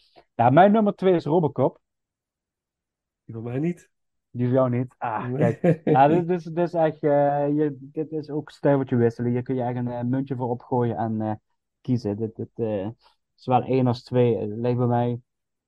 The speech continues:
Speaker 1: eh, heel dicht bij elkaar. Eh, Robocop, eh, eh, de allereerste uit zevenentachtig.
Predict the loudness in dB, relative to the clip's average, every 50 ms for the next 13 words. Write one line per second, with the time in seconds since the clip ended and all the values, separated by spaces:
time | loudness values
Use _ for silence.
0 | _ _ _ _ _ _ _ _ _ -20 -20 -20 -18 -10 0 6 6 6 6 6
1 | 4 0 0 0 -4 -6 -6 -6 -8 -8 -8 -8 -10 -12 _ _ _ _ _ _
2 | _ _ -14 -12 -10 -8 -8 -8 -8 -10 -10 -6 0 0 0 2 0 -2 -2 -2
3 | -2 -2 -2 -6 _ _ -20 -18 -16 -14 -12 -10 -10 -10 -10 -10 -12 -12 -16 _
4 | _ _ _ _ _ _ _ _ _ _ -20 -20 -20 -20 -20 -20 -20 -20 _ -20
5 | _ -20 _ -20 _ _ _ _ _ _ _ _ _ _ -12 -8 -6 -4 -4 -2
6 | -4 -4 -4 -6 -8 -4 2 4 4 4 4 2 -2 -4 -6 _ _ _ _ _
7 | _ _ _ _ _ _ _ _ _ _ _ _ 2 2 2 2 0 -4 -4 -4
8 | -6 _